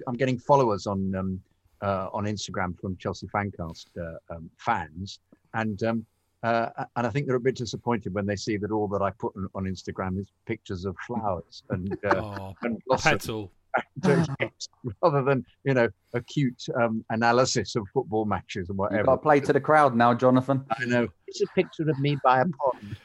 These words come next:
Speaker 1: It's a
Speaker 2: Put, put,
Speaker 1: picture of a
Speaker 2: put some
Speaker 1: pond.
Speaker 2: blue pansies up. There we go. That's proper,
Speaker 1: Ah,
Speaker 2: proper
Speaker 1: that'd be good,
Speaker 2: Chelsea,
Speaker 1: wouldn't it?
Speaker 2: proper
Speaker 1: Anything
Speaker 2: Chelsea.
Speaker 1: blue.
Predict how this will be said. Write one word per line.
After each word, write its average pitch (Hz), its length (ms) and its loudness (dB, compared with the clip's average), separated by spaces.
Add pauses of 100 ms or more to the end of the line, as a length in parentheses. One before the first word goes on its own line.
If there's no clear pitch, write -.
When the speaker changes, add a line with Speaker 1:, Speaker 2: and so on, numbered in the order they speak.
(140)
Speaker 1:
It's 240 100 4
a - 40 0
Speaker 2:
Put, 226 180 4
put, 233 160 6
Speaker 1:
picture 185 60 4
of 180 60 2 (140)
a - 40 -8
Speaker 2:
put 226 140 4
some 247 140 2
Speaker 1:
pond. 202 120 8
Speaker 2:
blue 196 240 8
pansies 165 600 2
up. 98 240 -8
There 135 160 -4
we 110 140 -8
go. 95 260 -10
That's - 140 -18
proper, 143 240 4
Speaker 1:
Ah, 165 40 6 (100)
Speaker 2:
proper 151 120 8
Speaker 1:
that'd 151 200 4
be 123 40 2
good, 117 40 2
Speaker 2:
Chelsea, 117 200 0
Speaker 1:
wouldn't 127 160 0
it? 120 60 -2
Speaker 2:
proper 123 240 -8
Speaker 1:
Anything 135 320 2
Speaker 2:
Chelsea. 110 60 -4
Speaker 1:
blue. 123 140 2